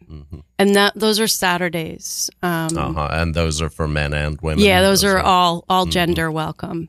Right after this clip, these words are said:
Speaker 2: So for,
Speaker 1: Mm-hmm.
Speaker 2: for now at Reciprocity, the sound bath night is just, but Reciprocity is a really great place 'cause it's,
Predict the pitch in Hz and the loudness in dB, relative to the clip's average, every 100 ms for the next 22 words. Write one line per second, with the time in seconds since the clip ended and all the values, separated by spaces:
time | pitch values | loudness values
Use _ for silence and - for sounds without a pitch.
0 | _ - 175 160 160 196 160 - _ 202 | _ -4 -2 -2 -2 -2 -2 -12 _ 2
1 | 190 185 185 180 175 - 170 - - 170 | 4 6 6 4 2 0 -4 -4 -2 -2
2 | 170 165 160 170 160 - 170 170 165 160 | -2 -4 -2 -4 -4 0 0 2 0 -2
3 | - 165 160 175 - - - - - - | -2 -4 -4 -6 -8 -6 -6 -8 -10 -14
4 | - - - 226 262 - 220 214 214 208 | -14 -4 2 4 4 2 2 2 0 0
5 | 196 185 180 170 175 175 - 175 175 - | 2 2 2 2 0 -2 -2 -2 0 -2
6 | 190 190 175 - | -2 -2 -4 -8